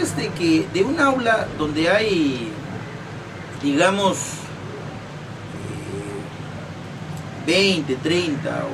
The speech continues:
cuarenta estudiantes, eh, por lo menos deben, pues, la mitad, ¿no? dedicarse a escribir, ¿no?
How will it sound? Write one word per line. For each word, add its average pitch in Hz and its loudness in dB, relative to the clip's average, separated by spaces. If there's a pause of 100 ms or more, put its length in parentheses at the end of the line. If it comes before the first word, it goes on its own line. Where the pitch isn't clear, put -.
(100)
cuarenta 143 0
estudiantes, 139 2
eh, - -10
por 120 -6
lo 139 -2
menos 175 2
deben, 175 2
pues, 180 -2
la 151 2
mitad, 214 2
¿no? 240 -2
dedicarse 175 0
a - 2
escribir, 294 4
¿no? 262 -2